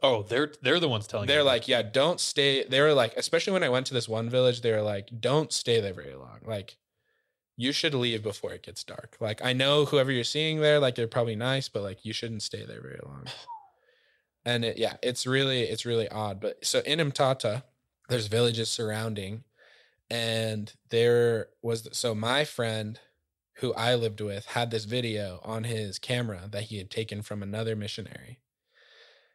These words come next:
Speaker 2: And it was, like, it's maybe the craziest thing I've ever seen. Like, basically, like I was saying, rivers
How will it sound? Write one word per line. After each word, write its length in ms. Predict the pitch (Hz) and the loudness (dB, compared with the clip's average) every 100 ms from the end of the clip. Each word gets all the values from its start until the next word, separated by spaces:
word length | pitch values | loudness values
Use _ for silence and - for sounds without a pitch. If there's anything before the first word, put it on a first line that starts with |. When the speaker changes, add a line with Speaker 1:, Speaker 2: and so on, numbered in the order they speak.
| _ - | _ -10
Speaker 2:
And 140 | 110 | -6
it 100 | 117 | 0
was, 320 | 147 - - | 0 0 -2
like, 360 | 139 127 110 - 123 | 0 0 -2 -4 -6
it's 180 | 120 | -4
maybe 320 | 127 147 220 220 | 0 0 0 0
the 100 | 175 | 0
craziest 540 | 135 127 120 110 - | 0 0 0 -4 -4
thing 180 | 110 104 | -4 -4
I've 180 | 101 98 | -6 -8
ever 220 | 92 95 | -10 -12
seen. 280 | - - 71 | -14 -14 -18
Like, 280 | 65 - _ _ _ _ - _ _ - | -18 -20 _ _ _ _ -20 _ _ 0
basically, 800 | 127 143 131 135 135 131 131 _ _ - | 0 2 -2 0 2 0 -2 _ _ 0
like 140 | 131 160 | 2 4
I 40 | |
was 100 | 139 | 2
saying, 200 | 135 110 | 0 2
rivers 540 | 135 139 117 110 - | 2 4 4 2 -4